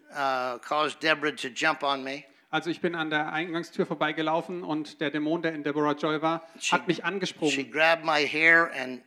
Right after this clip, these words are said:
Speaker 1: mashed my head through a window.
Speaker 2: Und sie hat also meine Haare gepackt und hat meinen Kopf durch ein Glasfenster geschlagen.
Speaker 1: And Cheryl instinctively began to rebuke the devil.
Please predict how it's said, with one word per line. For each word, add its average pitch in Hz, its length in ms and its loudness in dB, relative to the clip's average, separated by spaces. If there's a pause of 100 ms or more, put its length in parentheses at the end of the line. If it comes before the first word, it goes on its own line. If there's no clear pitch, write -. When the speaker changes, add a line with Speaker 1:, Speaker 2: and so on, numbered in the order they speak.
(160)
Speaker 1:
mashed 151 600 2
my 151 220 -2
head 151 280 0
through 147 260 -2
a 139 80 0
window. 131 380 -2 (220)
Speaker 2:
Und 156 180 -4
sie 156 100 -2
hat 160 140 2
also 156 280 -2
meine 151 280 0
Haare 170 360 2
gepackt 147 420 0
und 151 160 -2
hat 160 180 -2
meinen 151 220 -2
Kopf 170 240 0
durch 160 180 -2
ein 147 200 -6
Glasfenster 147 580 -4
geschlagen. 131 480 -6 (240)
Speaker 1:
And 139 220 -10
Cheryl 170 680 0
instinctively 151 1160 -4
began 143 360 -8
to 139 80 -10
rebuke 139 460 -8
the 143 80 -12
devil. 135 360 -6